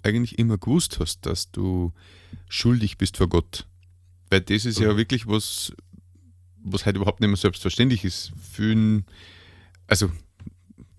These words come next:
Speaker 1: was für Menschen Wahrheit ist und was nicht und was eigentlich nur Meinungen sind, das ist sowieso alles verschwommen <laughs> mittlerweile, finde ich. Also die, zumindest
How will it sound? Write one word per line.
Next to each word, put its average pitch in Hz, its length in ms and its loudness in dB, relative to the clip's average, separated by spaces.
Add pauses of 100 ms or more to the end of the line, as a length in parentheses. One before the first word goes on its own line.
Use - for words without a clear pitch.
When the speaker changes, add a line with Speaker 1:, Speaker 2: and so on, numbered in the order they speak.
(220)
Speaker 1:
was 107 240 2
für 117 140 0
Menschen 101 440 0
Wahrheit 98 340 2
ist 104 160 -2
und 95 260 -6
was 98 200 -2
nicht 107 360 2 (120)
und 98 220 -2
was 104 160 2
eigentlich - 260 -2
nur 107 120 0
Meinungen 110 460 2
sind, 110 320 2
das 98 160 -8
ist 101 100 -10
sowieso 107 520 0
alles 98 140 2
verschwommen 120 540 0
<laughs> - 0 -
mittlerweile, 110 500 -2
finde 117 260 -2
ich. 123 60 -6 (520)
Also 110 240 4
die, 101 340 4
zumindest - 540 0